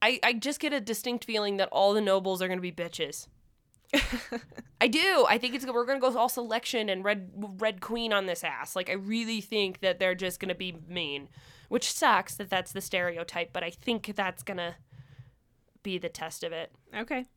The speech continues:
Speaker 1: We're gonna meet also a couple more jerky men, too.
Speaker 2: I mean, inevitably.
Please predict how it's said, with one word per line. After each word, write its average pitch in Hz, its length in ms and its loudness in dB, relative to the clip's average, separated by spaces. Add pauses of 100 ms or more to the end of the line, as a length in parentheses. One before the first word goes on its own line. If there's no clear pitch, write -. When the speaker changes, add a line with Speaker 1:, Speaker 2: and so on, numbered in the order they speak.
(220)
Speaker 1:
We're 214 120 -2
gonna 233 140 2
meet 226 140 6
also 214 240 4
a 190 40 -4
couple 208 300 -4
more 196 180 0
jerky 180 360 -6
men, 160 300 -10
too. 156 280 -6 (1120)
Speaker 2:
I 208 80 -4
mean, 185 160 0
inevitably. 165 720 -2